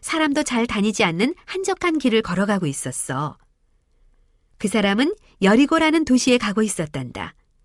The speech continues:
그 사람은 부지런히 걸음을 옮겼어. 조금만 더 가면 여리고에 도착할 거야. 그때 갑자기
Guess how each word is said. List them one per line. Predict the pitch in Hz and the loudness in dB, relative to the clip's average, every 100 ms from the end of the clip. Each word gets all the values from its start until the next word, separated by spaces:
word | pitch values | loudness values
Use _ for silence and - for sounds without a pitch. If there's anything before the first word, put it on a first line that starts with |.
| _ _ _ _ _ _ _ _ _ _ | _ _ _ _ _ _ _ _ _ _
그 | 202 | -2
사람은 | 220 202 196 226 240 - | 0 2 2 0 -2 -10
부지런히 | - 190 190 202 233 | -6 -2 2 2 2
걸음을 | - 208 240 285 | 0 2 4 4
옮겼어. | 202 175 131 - - - - _ _ _ _ _ _ _ _ _ _ _ | 2 -2 -4 -8 -10 -14 -16 _ _ _ _ _ _ _ _ _ _ _
조금만 | 254 262 311 330 | 2 4 4 2
더 | 285 233 | 2 2
가면 | 214 185 269 370 _ | 2 2 0 -4 _
여리고에 | 190 202 240 233 220 | 0 2 4 4 2
도착할 | 226 - 254 190 | 0 -2 -4 -6
거야. | 147 143 139 131 135 _ _ _ _ _ _ _ _ _ _ | -6 -8 -6 -8 -12 _ _ _ _ _ _ _ _ _ _
그때 | - 151 139 170 349 - _ _ _ _ _ | -16 -8 -4 -2 -2 -6 _ _ _ _ _
갑자기 | - 185 180 180 240 | -10 -4 -2 2 0